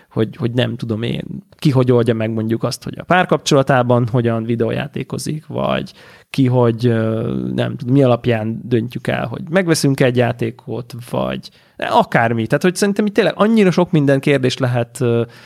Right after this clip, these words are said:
ilyen témában, de igazából tök jó lenne, hogyha látnák, hogy, hogy mi érdekel, de lehet ilyen átfogóbb téma is, hogy például akkor a gonosz oldalról milyen játszani. Ö, szerintem ez egy, ez egy, ez egy azért érdekes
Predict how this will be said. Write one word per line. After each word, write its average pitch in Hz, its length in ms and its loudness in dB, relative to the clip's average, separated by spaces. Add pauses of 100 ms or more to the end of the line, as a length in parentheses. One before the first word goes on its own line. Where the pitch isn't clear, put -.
(220)
ilyen 120 260 0
témában, 170 340 4
de 170 80 4
igazából 165 340 2
tök - 160 0
jó 123 80 2
lenne, 113 120 0
hogyha 110 160 -6
látnák, 131 340 -8
hogy, - 240 -6
hogy 120 160 -6
mi 117 100 -2
érdekel, 156 360 4
de 175 100 2
lehet 147 220 2
ilyen 139 140 6
átfogóbb 120 420 0
téma 127 280 2
is, 151 100 0
hogy 135 120 -4
például 123 540 2
akkor 117 280 -2
a 117 60 -2
gonosz - 280 -4
oldalról 160 640 -4 (520)
milyen 127 320 4
játszani. 117 680 2 (380)
Ö, 117 720 4 (960)
szerintem 185 380 2
ez 170 100 4
egy, 165 160 2
ez 170 100 4
egy, 165 140 4
ez 165 120 4
egy 165 100 2
azért 196 240 4
érdekes 156 460 0